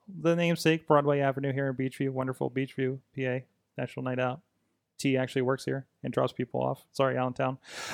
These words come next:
But they're here, and they are supporting Pittsburgh podcasting with the perfect pepperoni pizza. And, uh, we watched them expand after all these years. They have locations, of course,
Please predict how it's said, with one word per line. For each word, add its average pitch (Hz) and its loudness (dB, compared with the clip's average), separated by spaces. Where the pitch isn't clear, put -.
But 220 12
they're 269 12
here, 247 12
and 175 12
they 180 10
are 175 12
supporting 165 6
Pittsburgh 160 6
podcasting 151 6
with 143 6
the 135 2
perfect 143 4
pepperoni 139 6
pizza. 220 10
And, 156 8
uh, 135 10
we 165 4
watched 196 2
them 131 -2
expand 131 0
after 117 0
all 117 4
these 123 2
years. 120 2
They 113 -2
have 120 -2
locations, 120 -2
of 113 -2
course, 120 2